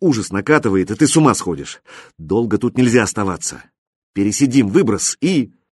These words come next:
До выброса еще несколько минут, как раз хватит, чтобы рассказать и спрятаться. Так что давай, говори.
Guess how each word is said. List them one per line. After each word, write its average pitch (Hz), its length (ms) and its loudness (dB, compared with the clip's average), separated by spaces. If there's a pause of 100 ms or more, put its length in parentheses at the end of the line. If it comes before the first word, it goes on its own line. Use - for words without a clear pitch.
До 110 140 0
выброса 123 400 4
еще 110 180 0
несколько 143 460 2
минут, 151 260 0
как 135 180 -8
раз 165 200 -2
хватит, 139 340 0
чтобы 104 280 -2
рассказать 113 420 0
и - 20 -2
спрятаться. 92 640 -4 (520)
Так 160 180 -4
что 139 340 4
давай, 101 460 0 (100)
говори. 107 400 0